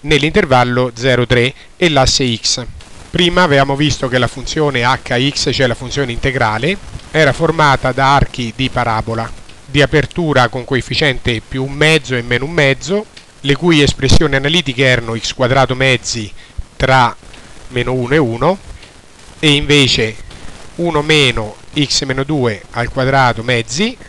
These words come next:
tra uno e tre. Dal momento che era lo stesso arco di parabola di prima, traslato a destra di due, sollevato di uno e rovesciato con il segno meno.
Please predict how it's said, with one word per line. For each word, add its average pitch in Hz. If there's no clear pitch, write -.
tra 202
uno 135
e 131
tre. 117
Dal 131
momento 139
che 135
era 123
lo 120
stesso -
arco 127
di 117
parabola 123
di 117
prima, 131
traslato 135
a -
destra 131
di 196
due, 131
sollevato 143
di 190
uno 127
e 147
rovesciato 123
con 127
il 123
segno 120
meno. 113